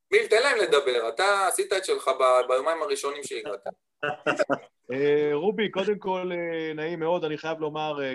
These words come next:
Speaker 2: גם אם זה רובי או רובי, אה, יש לך כבר נקודת זכות עם, אה, שם כזה פרטי, שהוא בהחלט, אה, אצלנו עושה, אפרופו אהבה, מזכיר לנו דברים שאנחנו אוהבים להיזכר בהם, רובי שפירא ז"ל.
Speaker 1: כן.
Speaker 2: אה, אני, אני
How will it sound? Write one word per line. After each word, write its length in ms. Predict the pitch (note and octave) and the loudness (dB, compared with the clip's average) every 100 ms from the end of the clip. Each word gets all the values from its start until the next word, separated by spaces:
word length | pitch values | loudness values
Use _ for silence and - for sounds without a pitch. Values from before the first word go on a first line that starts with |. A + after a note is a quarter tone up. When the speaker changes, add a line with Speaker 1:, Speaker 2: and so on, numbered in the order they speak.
| C3+ | -4
Speaker 2:
גם 140 | D3+ | -6
אם 220 | E3 D3 C3+ | -8 -12 -8
זה 140 | B2 | -6
רובי 340 | B2 E3+ C#3+ C#3 | 0 0 2 2
או 100 | C3 | 2
רובי, 520 | E3+ E3+ C#3+ C3+ B2+ | 0 -2 -2 -2 -2
אה, 320 | A#2+ A#2+ C3 | -6 -4 -4
יש 100 | C#3 | -4
לך 100 | D3 - | -6 -4
כבר 180 | D3+ | -2
נקודת 400 | C#3+ C3+ C3 D3 | -2 -4 0 0
זכות 340 | - - C#3+ C#3+ | 0 -4 -4 -4
עם, 180 | B2+ B2 | -6 -4
אה, 120 | A#2+ | -6
שם 320 | - C#3+ C3+ - | -2 -2 -2 -4
כזה 240 | A#2+ B2+ - | -4 -4 -2
פרטי, 440 | A#2+ - - C3+ | -4 -6 -6 -6
שהוא 220 | A#2+ B2 A2 | -4 -6 -6
בהחלט, 380 | A2 B2+ B2 B2 | -4 -4 -4 -2
אה, 120 | A2+ - _ _ _ A#2+ | -2 -4 _ _ _ -10
אצלנו 360 | - C#3+ D3 | 2 4 6
עושה, 420 | C3+ C3 C#3 C#3 | 4 4 4 6
אפרופו 400 | C3 B2+ A#2+ D3 | 4 2 2 4
אהבה, 340 | C#3 B2 D#3 C3+ - - | 4 4 2 2 -4 -12
מזכיר 300 | A#2 - D#3 | -12 -6 -2
לנו 140 | D3 C3+ | -2 -2
דברים 300 | B2+ C3 B2+ | -4 -4 -6
שאנחנו 340 | C3 B2 B2 | -8 -8 -6
אוהבים 240 | A#2 B2+ | -6 -6
להיזכר 380 | B2+ A#2 A2 A#2+ | -6 -6 -4 0
בהם, 280 | B2 C3+ D#3 - _ B2 | 4 4 4 -6 _ -4
רובי 200 | B2 A2+ | -2 -2
שפירא 400 | A2 - A2+ G#2 | -4 -4 -2 0
ז"ל. 260 | B2+ D3+ F3 - - | 2 0 -2 -16 -14
Speaker 1:
כן. 160 | - G#2+ B2 | -10 -4 2
Speaker 2:
אה, 840 | C#3+ D3 D3 D3 D3 C#3+ C#3+ C3+ | 4 6 4 4 4 2 0 -2
אני, 240 | C#3 D3+ C#3 | -4 -4 -2
אני 540 | D3 D3 D3 D3 C#3+ | -2 -2 -2 -2 -2